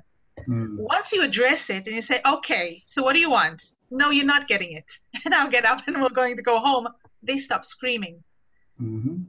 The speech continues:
Speaker 2: Working with pain is similar. First of all, you acknowledge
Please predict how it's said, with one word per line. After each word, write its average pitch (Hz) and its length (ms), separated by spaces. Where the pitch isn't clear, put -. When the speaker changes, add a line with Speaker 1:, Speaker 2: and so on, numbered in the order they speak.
Speaker 2:
Working 370 440
with 330 180
pain 311 180
is 277 160
similar. 240 460
First 330 220
of 330 60
all, 320 120
you 262 220
acknowledge 214 720